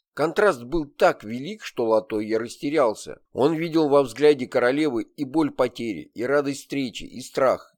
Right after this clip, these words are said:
и робкое, едва заметное чувство надежды. «Ваше Величество», позвал он, — «как... как вы себя чувствуете?» «Неважно, граф», отозвалась королева.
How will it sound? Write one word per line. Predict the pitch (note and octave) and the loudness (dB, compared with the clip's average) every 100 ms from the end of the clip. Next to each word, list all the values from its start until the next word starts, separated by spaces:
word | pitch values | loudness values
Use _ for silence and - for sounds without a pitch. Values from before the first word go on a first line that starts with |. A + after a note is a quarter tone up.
| - | -8
и | C#3+ | -4
робкое, | D#3 E3+ - G2+ C#2 | -2 -4 -4 -6 -6
едва | F#2 A2+ C3 D#3+ | -6 -8 0 0
заметное | B2 C3+ C3+ E3 F#3 D3+ C#3 | 2 -2 -2 -6 -6 -4 -4
чувство | G2+ - G#2+ - A2+ | -4 -12 -12 -8 -6
надежды. | A#2+ C3+ D3 A2+ D#2 - _ _ _ _ _ _ | -4 -4 -4 -4 -8 -20 _ _ _ _ _ _
«Ваше | F#2 C3+ - | -2 -2 0
Величество», | D#3+ G3+ G#3 C3+ B2 G2 | -2 -2 -6 -8 -8 -8
позвал | F2+ G#2 G2 G2+ F#2 | -4 -4 0 0 0
он, — | D2 - _ _ | -4 -12 _ _
«как... | - D3+ C#3+ _ _ _ _ _ _ | 2 2 0 _ _ _ _ _ _
как | - G3 E3+ | -6 -4 -4
вы | D#3+ | -6
себя | - D3+ D3 | 0 2 2
чувствуете?» | - D3 - E2 D2 - - _ _ _ _ _ _ _ _ _ _ _ _ _ _ - | 0 -10 -10 -14 -16 -16 -20 _ _ _ _ _ _ _ _ _ _ _ _ _ _ -18
«Неважно, | A2+ D3+ E3 C#3+ F#2+ F2 | -8 -2 2 2 0 -8
граф», | D#2+ C2+ - _ - | -8 -10 -12 _ -14
отозвалась | G2 G#2+ A2+ A2+ G#2 G2+ | -8 -4 -2 2 2 2
королева. | - G#2 G#2+ G2 D#2+ - | -4 -2 -2 -2 -6 -10